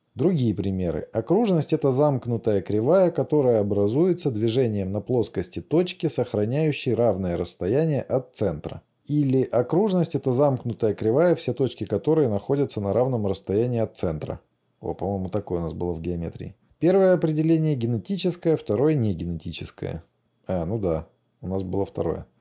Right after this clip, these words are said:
Таким образом, генетическое определение также содержит в себе указание на ближайший род и видовое отличие.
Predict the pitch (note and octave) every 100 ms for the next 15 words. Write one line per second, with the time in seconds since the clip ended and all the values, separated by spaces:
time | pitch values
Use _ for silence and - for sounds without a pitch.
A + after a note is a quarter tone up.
0 | - - D3+ F#3 F#3 F3 D#3 C3 C3+ D3+
1 | D#3+ D3 C#3 B2+ B2+ A#2 C3+ E3 C#3+ B2
2 | C#3 C#3 C3 - G#2+ C3 C3 A#2 - G#2
3 | A#2 A#2 - G2+ G#2+ G#2 C3+ D3+ C#3 C3+
4 | A#2+ _ _ _ _ - A2 G#2 A2+ A2+
5 | C3 G#2+ G#2+ G2+ C#3 F3 - - A#2 A#2
6 | G2 G#2 G#2 A#2 D3+ D3+ C#3 F#2+ F2 -
7 | E2+ D#2+